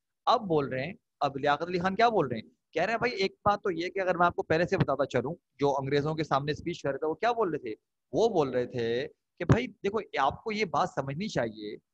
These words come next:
कि मुसलमानों में, हिंदू में बहुत difference है। और difference सिर्फ ये नहीं है कि वो लोग multiple खुदाओं की बात करते हैं। देखो भाई,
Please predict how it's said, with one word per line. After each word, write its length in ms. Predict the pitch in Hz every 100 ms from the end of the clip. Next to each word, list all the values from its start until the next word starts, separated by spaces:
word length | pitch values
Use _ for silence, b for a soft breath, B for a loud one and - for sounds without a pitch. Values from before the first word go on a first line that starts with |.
| _ -
कि 80 | 208
मुसलमानों 600 | 143 139 127 113 117 175
में, 100 | 214
हिंदू 280 | 143 113 127
में 120 | 190
बहुत 220 | 143 214
difference 400 | 214 147 131 113 110
है। 60 | 104 _ _
और 240 | - 175 247
difference 480 | 170 160 - 214 233 -
सिर्फ 200 | 233 240
ये 380 | 147 135 170 196
नहीं 380 | 208 196 208 240
है 140 | 240
कि 140 | 240 262
वो 220 | 214 220
लोग 200 | 233 233 _ _ -
multiple 460 | 156 175 214 226
खुदाओं 380 | 220 196 202 214
की 160 | 196 214
बात 260 | 196 202 202
करते 260 | 165 -
हैं। 140 | 151 110 _ _ _
देखो 200 | 143 165
भाई, 260 | 214 226 127